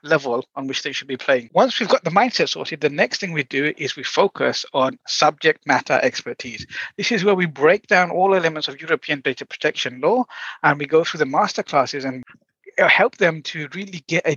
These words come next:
in-depth understanding of each of the different areas of data protection law, how it applies in practice,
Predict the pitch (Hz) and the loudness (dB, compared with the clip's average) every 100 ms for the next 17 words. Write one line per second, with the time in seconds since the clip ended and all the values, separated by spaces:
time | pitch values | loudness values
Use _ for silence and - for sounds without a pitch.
0 | 156 214 190 190 - 151 160 147 - 240 | 0 -2 2 0 2 2 2 0 0 0
1 | 247 160 131 131 - 190 180 151 143 151 | 0 -4 -8 -10 -12 -8 -8 -4 -4 -4
2 | 147 - 190 208 143 123 - 127 165 156 | -6 0 4 4 2 -2 -6 -2 0 0
3 | 160 - 165 - 139 190 190 - - - | -4 -2 -2 -2 0 2 2 0 -20 -2
4 | - 202 - 156 - 262 247 190 160 - | 2 2 2 -2 2 4 4 0 -6 0
5 | 233 - - 127 | 0 -2 -12 -12